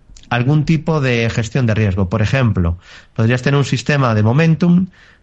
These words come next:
que compra los valores más fuertes, claro, y lo revisa cada mes. Pues si dentro de un mes revisas y I A G cayó de la lista, la tienes que vender. Lo que no puedes, y es una manera de gestionar también el riesgo, o si no, un stop, que irá subiendo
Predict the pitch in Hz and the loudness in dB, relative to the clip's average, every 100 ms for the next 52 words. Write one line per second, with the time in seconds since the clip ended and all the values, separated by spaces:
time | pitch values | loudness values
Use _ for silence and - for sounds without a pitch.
0 | _ 143 147 147 147 147 127 117 127 127 | _ -2 0 -2 -2 -2 -2 -2 -2 -2
1 | 123 117 113 95 92 92 - 131 101 - | -2 -4 -4 -4 -4 -6 -4 -4 -4 -6
2 | 135 117 117 127 139 151 143 120 113 104 | -4 -2 0 0 -2 -2 -2 0 0 0
3 | 90 - _ _ _ _ - 117 113 123 | -4 -12 _ _ _ _ -6 -4 0 0
4 | 139 147 147 151 147 113 139 143 110 92 | 0 2 2 2 0 0 -2 -2 -2 -4
5 | - 127 131 135 127 160 131 110 127 131 | -4 -2 0 0 0 -4 -2 -2 0 0
6 | 131 147 147 165 139 127 110 107 98 90 | 0 -2 -2 -4 -2 -2 -4 -2 -2 0
7 | 82 - _ - - - 123 123 131 143 | -2 -6 _ -20 -20 -4 -2 0 0 0
8 | 165 156 147 139 117 139 127 123 117 113 | 0 0 -2 -4 -2 0 2 0 0 -2
9 | 110 117 107 104 107 101 107 160 110 107 | -2 -2 0 0 0 0 0 0 -2 -4
10 | 98 - - - 123 123 135 170 185 120 | -8 -12 -20 -8 -4 -2 0 2 2 0
11 | - 160 131 - _ _ _ _ _ - | -2 -4 -4 -8 _ _ _ _ _ -20
12 | _ - - - 123 143 147 170 165 170 | _ -20 -10 -2 0 0 -2 -2 0 0
13 | 160 175 190 | 0 0 -2